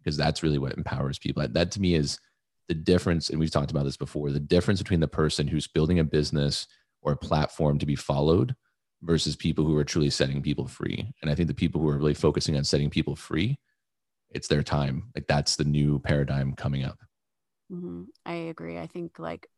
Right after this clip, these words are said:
Speaker 2: because of what has happened over the past ten years online, people are so smart, and they
Speaker 1: Yeah.
Speaker 2: know, they know what is real, and they know what is not. And the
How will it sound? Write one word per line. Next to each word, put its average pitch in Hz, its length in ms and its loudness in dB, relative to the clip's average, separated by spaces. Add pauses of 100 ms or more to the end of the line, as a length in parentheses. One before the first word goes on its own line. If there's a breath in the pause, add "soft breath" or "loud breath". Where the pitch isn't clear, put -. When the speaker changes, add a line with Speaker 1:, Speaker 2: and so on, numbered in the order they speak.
Speaker 2:
because 175 340 -10
of 170 220 -10
what 165 180 -4
has 165 160 -12
happened 165 380 -6
over 156 180 -12
the 160 100 -14
past 156 380 -12
ten 151 180 -14
years 156 320 -12
online, 156 640 -6 (720 soft breath)
people 220 320 -10
are 220 80 -8
so 156 440 -8
smart, 151 540 -6 (380)
and 170 100 -6
they 165 100 -4
Speaker 1:
Yeah. 160 80 -4
Speaker 2:
know, 160 580 -6
they 175 180 -4
know 170 360 -2
what 165 260 -6
is 156 260 -8
real, 170 680 -6
and 170 160 -8
they 156 160 -6
know 160 680 -4 (460 soft breath)
what 175 140 -4
is 160 140 -8
not. 156 500 2
And 160 380 -4 (140)
the 165 320 -8